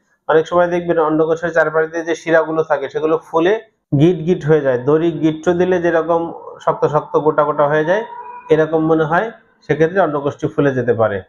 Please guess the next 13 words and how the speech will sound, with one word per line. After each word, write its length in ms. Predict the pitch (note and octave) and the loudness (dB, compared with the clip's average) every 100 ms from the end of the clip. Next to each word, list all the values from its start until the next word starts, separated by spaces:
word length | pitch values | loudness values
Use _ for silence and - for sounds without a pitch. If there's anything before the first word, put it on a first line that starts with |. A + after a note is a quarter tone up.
| _ _ - | _ _ -4
এরপর 260 | D3+ F3+ G3 | 0 2 0
হচ্ছে 260 | G3 G3+ | 0 -2
ট্রমা 520 | F#3 - E3+ E3 F3+ F#3 | -4 -2 2 4 4 4
বা 160 | E3 | 4
আঘাত। 600 | D#3 C#3+ C#3 B2 - - _ _ _ _ - | 4 4 2 -2 -6 -20 _ _ _ _ 0
আঘাতজনিত 600 | C#3+ E3 E3 F3 F3 F3 | 2 2 0 0 0 0
কারণে 380 | E3 E3 E3+ | 0 0 0
অন্ডকোষ 360 | G3 E3 D3+ D#3 - | 0 0 -2 -2 0
ফুলে 180 | D#3 E3 | 0 2
বড় 260 | D3+ C#3+ C3 | 0 2 2
হয়ে 120 | B2+ | 0
যেতে 220 | A#2+ A#2+ | 0 0
পারে। 240 | A2 G2+ | 0 -2